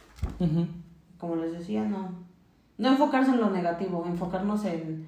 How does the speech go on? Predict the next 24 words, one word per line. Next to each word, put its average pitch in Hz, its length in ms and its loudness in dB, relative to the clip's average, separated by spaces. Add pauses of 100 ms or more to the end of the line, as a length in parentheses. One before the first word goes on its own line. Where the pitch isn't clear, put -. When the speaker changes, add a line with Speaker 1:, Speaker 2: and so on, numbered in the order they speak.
(600)
Speaker 2:
pensamientos 180 580 0
neutros, 185 520 -2
pensamientos 170 520 -6
positivos. 175 640 -6 (920)
Speaker 1:
Claro. 131 280 4
Speaker 2:
Y - 20 0
van 170 80 0
a 170 100 -2
ver 165 200 -4
cómo, 165 540 -8 (1200)
cómo 208 240 -2
eso 202 180 0
va 190 60 0
a 190 40 0
ir 185 100 -4
cambiando 180 360 -2
poquito - 340 -10
a - 40 -10
poquito. - 360 -16 (760)
Speaker 1:
Excelente. 117 560 -4 (840)
Pues 139 180 0
bueno, 143 560 2
muchísimas 139 480 4
gracias 127 580 4